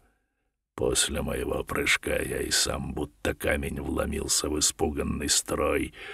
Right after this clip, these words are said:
одной лапой зашиб крупную самку, сбил на ходу ещё пару телят и порысил к тигрице. «Хватит!»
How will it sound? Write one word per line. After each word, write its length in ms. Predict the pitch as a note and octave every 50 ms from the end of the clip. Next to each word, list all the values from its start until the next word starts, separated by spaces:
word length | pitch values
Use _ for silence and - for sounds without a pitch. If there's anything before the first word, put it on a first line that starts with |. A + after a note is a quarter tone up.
| - - -
одной 520 | - - E2 D#2 D2 E2 F2 F2 E2 D#2+ D2+
лапой 500 | D#2 D#2+ E2+ E2 D#2+ - - - D#2+ D#2
зашиб 720 | C#2+ C#2+ D2 D#2+ E2 - - - D#2 D#2 - - - - - -
крупную 640 | - E2 E2 E2 E2 D#2 D2 - D#2 D#2 D#2 D2+ D2+
самку, 760 | - - - - E2+ E2 D2+ C#2+ - - - - - - - - - - - - - - -
сбил 540 | - E2 D#2 D2 - D#2+ G2+ A2+ A2 G2 G2+
на 180 | G2 F#2+ F#2 E2+
ходу 400 | - F2+ F2 E2 D#2+ E2+ E2 D2+
ещё 640 | C2+ C#2+ - - - - - - - - - C#2+ -
пару 380 | - - D2 D2+ D2 D2 D2
телят 760 | D#2+ - - C#2 C#2 C#2+ C#2+ C#2+ C#2+ D2 - - - - - - - - - - - - - - _
и 540 | - D#2 D#2 D2 C2+ - - - - - - - -
порысил 800 | - - A#1 - A1+ - - - - - - C#2+ B1 A#1+ A1+ -
к 120 | - -
тигрице. 840 | - - - - - - - A#1+ B1+ B1+ - - - - - - F#2 F2+ - - - - - - _ _ _ _ _ _ _ _ _ _ _ _ _ _ _ _
«Хватит!» 1120 | - - - - - - - - - - - - - - - - - - - - -